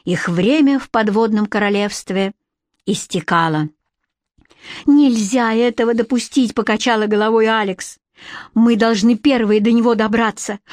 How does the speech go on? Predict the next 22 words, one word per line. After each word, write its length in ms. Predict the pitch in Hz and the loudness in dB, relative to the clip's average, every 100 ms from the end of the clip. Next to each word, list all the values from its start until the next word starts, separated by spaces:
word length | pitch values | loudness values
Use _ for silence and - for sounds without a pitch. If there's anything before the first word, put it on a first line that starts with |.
| - | -4
Уходим 440 | 269 285 302 254 277 | -4 0 2 2 2
сейчас 580 | 330 302 - 311 285 | 0 -2 0 0 0
же!" 340 | 226 226 214 202 _ _ _ _ _ _ _ _ _ _ _ | -2 -4 -4 -6 _ _ _ _ _ _ _ _ _ _ _
"Мои 240 | 196 185 190 | -2 0 0
русалки 580 | 196 - 208 190 - | -2 -2 -4 -4 -4
доставят 640 | 180 180 - 262 277 202 190 | -2 -2 -4 -2 -2 -4 -6
вас 200 | 170 - | -10 -8
туда 380 | 180 180 180 - _ _ | -6 -4 -6 -8 _ _
как 180 | 190 190 | -4 2
можно 300 | 311 269 226 | 2 2 0
быстрее, 680 | 190 - 180 170 165 175 190 _ _ _ - - - - | -2 -4 -4 -2 -2 -4 -8 _ _ _ -20 -20 -20 -4
но 100 | 240 | 2
на 180 | 285 302 | 4 2
суше 460 | 302 359 359 - 302 | 0 -2 -2 -2 -2
вам 180 | 285 269 | 0 0
придётся 640 | 254 226 262 269 - 214 | -2 0 -2 -2 -2 -2
идти 220 | 185 247 | -2 -2
оставшийся 800 | 220 202 - 196 - 208 190 185 | -2 -2 -2 -4 -2 -6 -4 -6
путь 240 | - 196 - | -4 -6 -4
самим. 580 | 180 180 185 180 202 - _ _ _ _ _ _ _ _ _ _ | -2 0 0 0 -4 -8 _ _ _ _ _ _ _ _ _ _
Берегите 680 | 262 294 302 277 330 311 160 | 0 2 2 0 -2 -4 -8
себя, 440 | - - 170 170 | -10 -10 -8 -10